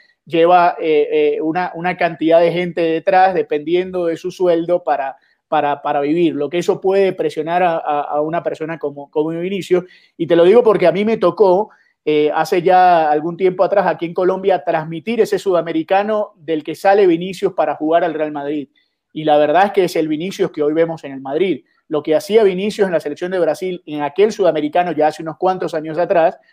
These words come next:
era lo que hoy le estamos viendo. Es decir, era un jugador que no había manera de parar en ese sudamericano, que tenía un talento, eh, desbordado y que evidentemente jugar en la selección de su país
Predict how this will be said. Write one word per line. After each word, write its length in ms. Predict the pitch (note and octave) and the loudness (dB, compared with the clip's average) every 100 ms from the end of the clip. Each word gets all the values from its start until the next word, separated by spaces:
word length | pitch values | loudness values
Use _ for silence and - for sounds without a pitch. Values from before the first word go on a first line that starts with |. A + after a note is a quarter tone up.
| _ - | _ -6
era 180 | D#3+ F3 | 0 4
lo 160 | F3+ | 4
que 100 | F3 | 4
hoy 140 | E3 G3+ | 2 4
le 80 | F3+ | 2
estamos 260 | E3+ D#3+ | 0 -2
viendo. 300 | D#3 F#3+ D3 | -4 -6 -6
Es 60 | C3+ | -6
decir, 260 | D3+ E3+ | -4 -4
era 100 | D#3+ | -4
un 60 | F3+ | -4
jugador 480 | G3 E3+ D#3 G#3+ G#3+ _ _ | 0 2 4 4 2 _ _
que 120 | - D3+ | -8 0
no 100 | E3+ | 2
había 240 | F#3+ G#3 | 4 4
manera 340 | F3 E3+ G3+ | 2 -2 0
de 120 | F#3+ D#3+ | 0 0
parar 240 | D#3 E3 | -2 -2
en 100 | F3 | -6
ese 140 | E3+ | -10
sudamericano, 720 | E3 E3 D#3+ F3 F3+ F#3+ F#3+ G3 | -8 -4 -4 -6 -4 -2 -2 -4
que 100 | D3 | -4
tenía 260 | D3 E3 F#3 | -4 -6 -8
un 100 | E3+ | -2
talento, 560 | D#3+ F3 F3 F3+ F3 - _ _ | 0 0 -2 -4 -4 -4 _ _
eh, 420 | - D#3 D3+ D#3 D3 | -8 0 2 0 0
desbordado 760 | F3 E3+ G3+ G3 G3 G#3 G#3 | 0 2 4 6 6 6 4
y 140 | E3 D#3 | 2 0
que 100 | E3+ | 0
evidentemente 720 | E3 F3 G3+ G#3+ G#3 A#3+ G#3+ | 2 2 2 0 -2 0 0
jugar 240 | D#3 E3 | 2 0
en 80 | F#3+ | 0
la 80 | F#3+ | -2
selección 360 | E3+ E3 G3+ G3 | -4 -4 -4 -4
de 100 | F3+ | -6
su 140 | F#3+ | -4
país 460 | F#3+ F#3+ A3 D#3 | 0 0 -2 -6